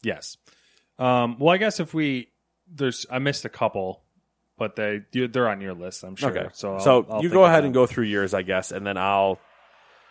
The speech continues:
Speaker 2: I'll hit up mine. If you wanna go through both your lists, that's fine.
Speaker 1: Um,
Speaker 2: Or if you wanna save that one for
Speaker 1: yeah, we'll,
Speaker 2: when
Speaker 1: we'll
Speaker 2: we
Speaker 1: talk
Speaker 2: talk
Speaker 1: about
Speaker 2: about our
Speaker 1: those.
Speaker 2: twenty nineteen
Speaker 1: Yeah.
Speaker 2: expectations.
Speaker 1: Um, oh man.
Speaker 2: Also, I feel like I keep sniffling, and I'm trying to hope it,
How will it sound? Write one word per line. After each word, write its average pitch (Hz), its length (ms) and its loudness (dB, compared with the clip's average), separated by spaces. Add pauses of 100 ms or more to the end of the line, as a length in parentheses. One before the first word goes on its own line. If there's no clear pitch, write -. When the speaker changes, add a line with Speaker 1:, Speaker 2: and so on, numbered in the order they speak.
(220)
Speaker 2:
I'll 127 160 6
hit 123 140 2
up 95 100 2
mine. 92 240 -4
If 101 120 -6
you 151 60 2
wanna 143 140 4
go 131 80 4
through 120 140 -2
both 120 280 2
your 123 140 -2
lists, 117 280 -2
that's 101 200 -4
fine. 95 320 -6 (720)
Speaker 1:
Um, 127 400 2
Speaker 2:
Or 127 100 8
if 117 140 2
you 127 80 -2
wanna 117 160 0
save 113 240 0
that 107 160 0
one 107 120 -2
for 98 360 -6 (340)
Speaker 1:
yeah, 165 200 2
we'll, 120 160 0
Speaker 2:
when 120 160 2
Speaker 1:
we'll 117 40 4
Speaker 2:
we 113 80 2
Speaker 1:
talk 135 100 4
Speaker 2:
talk 110 120 4
Speaker 1:
about 107 100 4
Speaker 2:
about 104 160 2
our 95 120 2
Speaker 1:
those. 95 120 -6
Speaker 2:
twenty 98 180 -2
nineteen 92 600 -8
Speaker 1:
Yeah. 120 200 0
Speaker 2:
expectations. 90 800 -4 (1600)
Speaker 1:
Um, 143 720 2 (1120)
oh 131 300 -4
man. 113 440 -4
Speaker 2:
Also, 98 120 -4
I - 40 -6
feel 90 140 -6
like 90 80 -8
I 90 60 -6
keep - 200 -14
sniffling, 90 460 -8
and 82 80 -6
I'm 85 60 -12
trying 85 240 -6
to 82 40 -12
hope - 320 -8
it, 78 60 -16